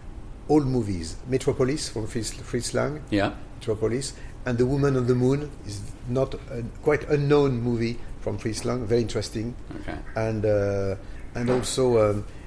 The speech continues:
Speaker 1: all Italian movies from the, the sixties, seventies, like, uh, Fellini movies, for
Speaker 2: Mm.
Speaker 1: instance, for me has been a great source of inspiration. And, uh,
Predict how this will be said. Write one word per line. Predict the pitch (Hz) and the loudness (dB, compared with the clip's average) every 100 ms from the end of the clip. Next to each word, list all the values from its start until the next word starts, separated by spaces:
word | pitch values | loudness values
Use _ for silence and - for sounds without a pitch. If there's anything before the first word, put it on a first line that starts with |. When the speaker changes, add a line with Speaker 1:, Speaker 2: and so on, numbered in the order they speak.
| - | -4
Speaker 1:
all | 139 151 | 0 2
Italian | 147 139 135 127 123 | 0 2 4 4 2
movies | 120 110 113 | 2 0 -2
from | - 104 101 101 | -2 0 0 0
the, | 98 101 98 95 - - - - - - | 2 2 2 0 -4 -10 -12 -12 -12 -6
the | 98 95 92 92 87 | -2 -2 -2 -2 -4
sixties, | 87 - - 120 | -6 -8 -6 -4
seventies, | - 107 107 107 | -2 -2 -2 0
like, | 101 - | -2 -2
uh, | - - 104 | -10 -8 -8
Fellini | - 135 123 123 127 | 0 2 2 2 2
movies, | 123 117 123 123 | 2 2 0 0
for | - | 0
Speaker 2:
Mm. | 98 | -2
Speaker 1:
instance, | 98 110 107 | 0 -4 -2
for | 110 | -2
me | 107 | -2
has | 107 | -2
been | 101 107 | -2 -2
a | 104 - - - 107 | -4 -6 -10 -8 4
great | 139 147 | 8 8
source | - 127 | 4 0
of | 117 | 0
inspiration. | 101 - 104 101 101 107 117 139 - - - - - - - | -6 -2 0 2 0 -4 -6 -8 -12 -12 -12 -12 -12 -12 -8
And, | 110 107 107 107 | -4 -2 0 0
uh, | 107 104 101 98 | 2 2 0 0